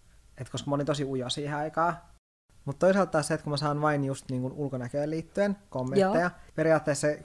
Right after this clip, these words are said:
Speaker 1: kuitenkin viestii siitä, että mä teen jotain oikein, koska oikeastaan mä en saa, niin kun, just vaikka mun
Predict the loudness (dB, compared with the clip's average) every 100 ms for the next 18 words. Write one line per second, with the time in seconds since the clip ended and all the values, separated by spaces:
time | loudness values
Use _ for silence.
0 | -2 0 2 4 4 4 0 2 2 2
1 | 0 0 4 4 2 -6 -18 -2 2 4
2 | 2 2 2 2 -2 0 0 0 0 0
3 | 0 -2 0 0 0 -4 -4 -6 -8 -4
4 | -2 -2 -2 -2